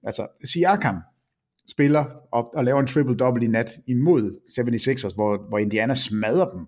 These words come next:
uden Tyrese Haliburton, og Joel Embiid spiller og scorer over tredive point.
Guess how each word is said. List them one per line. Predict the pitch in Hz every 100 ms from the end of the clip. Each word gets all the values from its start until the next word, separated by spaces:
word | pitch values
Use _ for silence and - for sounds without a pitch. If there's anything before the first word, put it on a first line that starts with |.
| _ 151
uden | 131 135 131
Tyrese | 107 104 104 104
Haliburton, | 110 104 98 98
og | 101 113
Joel | 110
Embiid | 104 117 156
spiller | - 120 160
og | - -
scorer | 113 131 113
over |
tredive | 101 95 123 123
point. | 104